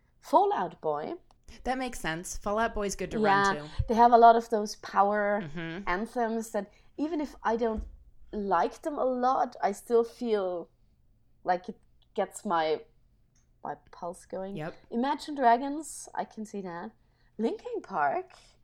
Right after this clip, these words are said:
Speaker 2: Okay.
Speaker 1: Did not know that people still listen to Linkin Park. That's my generation,
Speaker 2: I didn't,
Speaker 1: probably.
Speaker 2: no, I didn't know either. I,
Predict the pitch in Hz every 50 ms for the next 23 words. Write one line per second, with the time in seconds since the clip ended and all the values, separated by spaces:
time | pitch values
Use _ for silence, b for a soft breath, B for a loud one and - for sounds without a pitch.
0 | _ _ _ _ _ - - 208 208 - 185 170 254 226 - 226 240 370 480 466
1 | - 415 403 403 403 381 370 349 339 339 - 311 320 320 311 302 - - - 294
2 | 277 269 262 269 254 - 240 - - 202 180 185 196 - 226 214 - 247 269 269
3 | - - - 277 285 277 - - 262 247 247 247 220 233 202 185 175 220 262 247
4 | 294 339 339 311 - - 180 165 175 170 - - 233 262 330 466 415 226 233 320
5 | 330 320 302 277 285 277 247 254 311 339 320 - 160 143 190 220 226